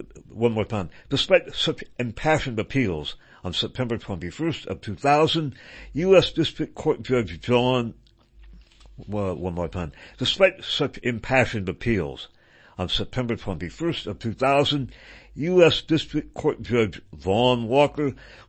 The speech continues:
ruled against American P O Ws and other slave laborers. Walker dismissed their suits, saying it was dangerous to upset the diplomatic alliance that existed between America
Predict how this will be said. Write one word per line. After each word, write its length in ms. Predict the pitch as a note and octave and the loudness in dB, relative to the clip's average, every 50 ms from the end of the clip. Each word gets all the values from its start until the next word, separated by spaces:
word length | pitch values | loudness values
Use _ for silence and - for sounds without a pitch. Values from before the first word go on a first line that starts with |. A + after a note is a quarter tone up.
| - | -4
ruled 320 | A#2+ B2+ B2 C3 A#2+ - - | -2 0 0 0 0 -2 -4
against 480 | A2 F2 D#3+ F3 E3+ - - - - | 0 4 4 4 4 4 0 -4 -4
American 500 | C3+ B2+ B2+ C3 C3 B2+ B2 - A#2+ G#2 | -4 -2 2 2 2 2 2 0 -4 -4
P 180 | - A#2+ B2 A#2 | -2 0 0 0
O 60 | A2+ | 2
Ws 480 | G2 G#2+ C3 B2 A#2 B2 B2 A#2 A#2 B2+ | 4 4 4 4 4 4 2 2 0 -2
and 140 | A#2+ A#2 | -4 0
other 280 | - C#3 B2 F#2 F#2 F#2 | 0 0 0 0 -2 -4
slave 460 | - - - - C#2 C2 C#2 D2 C#2+ | -4 -4 -4 -6 -8 -8 -8 -6 -4
laborers. 680 | F2+ A2+ B2 B2 A#2+ A#2+ A2 G2 F2+ D#2+ D2 - - - _ _ _ _ _ _ _ _ _ _ _ _ _ _ _ _ _ - | 0 2 2 2 2 0 -2 -2 -2 -4 -6 -8 -12 -16 _ _ _ _ _ _ _ _ _ _ _ _ _ _ _ _ _ -2
Walker 260 | G2+ G2 F#2+ - G2+ | -2 -2 0 -2 -4
dismissed 540 | F2 G2 F#2 - - D#3+ F3 F3 - - - | -4 -4 -4 -4 -2 0 0 0 0 -2 -2
their 160 | D#3+ D#3 D3 | -4 -2 -2
suits, 420 | - - D#3+ E3+ E3+ E3 - - - - - - - - - - - - | 0 0 0 0 0 0 -4 -8 -8 -10 -14 -20 -20 -20 -20 -20 -10 -4
saying 340 | - - - B2+ A#2 A#2 A2 | 0 2 2 4 4 2 2
it 100 | A2+ - | 0 -2
was 180 | G2+ F#2+ - | -4 -6 -6
dangerous 500 | - - D#3+ F#3 F#3 D#3+ D#3+ D#3 C#3 - | -2 0 0 0 0 0 0 0 0 -2
to 120 | - - - | -2 -2 -2
upset 380 | B2+ A#2+ - - - C3+ - | 0 0 0 0 0 -2 -2
the 80 | - A2 | -4 -4
diplomatic 580 | G2 D#3 D3 - E3 D3 C#3 C3+ C3 A#2+ B2 - | -4 -6 -4 -2 -2 0 0 0 0 0 -2 -2
alliance 440 | A#2 A2 A2+ A2+ A2+ A2 G#2 - | -2 0 2 2 2 2 0 -2
that 140 | - G2 G2+ | -6 -6 -6
existed 520 | G#2+ F#2 E2+ F#2+ C3+ C3 - - C#3 B2+ A2 | -6 -6 -2 -2 -2 -2 0 -2 -2 -2 -4
between 300 | A2+ - - B2 A2 G#2+ | -4 -4 -4 -2 -2 -2
America 560 | G#2 G#2 A#2 A#2 A#2 A#2 A#2 - B2+ A2+ | -2 -2 0 0 0 0 0 0 0 0